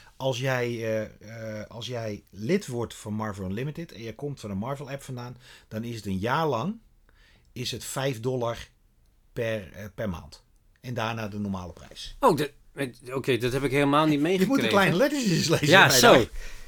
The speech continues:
Speaker 2: Nee,
Speaker 1: Dat is,
Speaker 2: ik,
Speaker 1: nee,
Speaker 2: eh,
Speaker 1: dat is, dat is heel. Dus ik dacht, nou weet je, voor vijf dollar in de maand wil ik wel Unlimited, eh, app worden.
Speaker 2: Ja,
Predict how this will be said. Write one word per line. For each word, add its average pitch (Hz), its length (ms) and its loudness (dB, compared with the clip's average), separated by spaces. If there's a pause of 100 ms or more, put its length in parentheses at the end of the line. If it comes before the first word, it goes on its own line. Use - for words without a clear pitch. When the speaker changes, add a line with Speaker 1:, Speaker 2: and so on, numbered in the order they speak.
Speaker 2:
Nee, 180 140 8
Speaker 1:
Dat 147 80 4
is, 202 200 0
Speaker 2:
ik, 131 140 -6
Speaker 1:
nee, 120 240 6
Speaker 2:
eh, 101 80 0
Speaker 1:
dat 185 140 6
is, 180 100 0
dat 185 160 2
is 147 60 -6
heel. 95 200 -2
Dus 160 160 -4
ik 185 180 -2
dacht, 151 260 2
nou 123 180 -4
weet 123 180 -2
je, 135 240 -2 (100)
voor 139 200 -10
vijf 117 300 -4
dollar 104 280 -2
in 104 60 -2
de 113 60 -4
maand 127 240 -4
wil 107 160 -4
ik 101 180 -6
wel 110 220 -4
Unlimited, 135 520 -8
eh, 95 640 -8
app - 120 -16
worden. 226 220 0
Speaker 2:
Ja, - 120 0